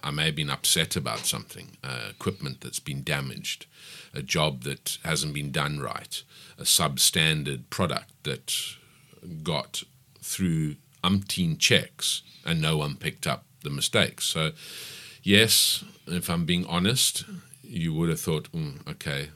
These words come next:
that's not a pleasant guy to be around." Um, but there was context to it. Not that that makes it acceptable, but there was context to it. The same applies to an employee. Um, we should be both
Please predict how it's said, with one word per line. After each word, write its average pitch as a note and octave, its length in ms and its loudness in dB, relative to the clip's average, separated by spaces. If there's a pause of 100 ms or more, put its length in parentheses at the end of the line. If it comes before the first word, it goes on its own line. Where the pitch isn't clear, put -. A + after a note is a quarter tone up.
(120)
that's - 460 -4
not D#2 200 -2
a D2 40 -8
pleasant C#2+ 480 -4
guy C#2+ 240 -2
to - 120 -12
be E2+ 200 2
around." B1 400 -4 (640)
Um, D2+ 380 -2
but E2 220 -2
there D#2+ 100 0
was D#2 120 -2
context - 680 0
to - 100 -4
it. G#2+ 120 -14
Not F3 220 -2
that A#2+ 140 0
that - 180 4
makes G2 320 4
it G2+ 100 -2
acceptable, G2 680 2
but D2+ 200 -4
there D#2+ 80 0
was D2+ 220 0
context - 760 -4 (120)
to G2+ 140 0
it. - 180 -4 (580)
The F2+ 120 0
same A2 440 8
applies D#2+ 640 4
to D#2 460 0 (140)
an C#2 240 -8
employee. C2+ 680 -8 (640)
Um, C#2 540 -6 (500)
we F2+ 200 2
should G2+ 520 4
be - 280 -6 (120)
both E2+ 720 2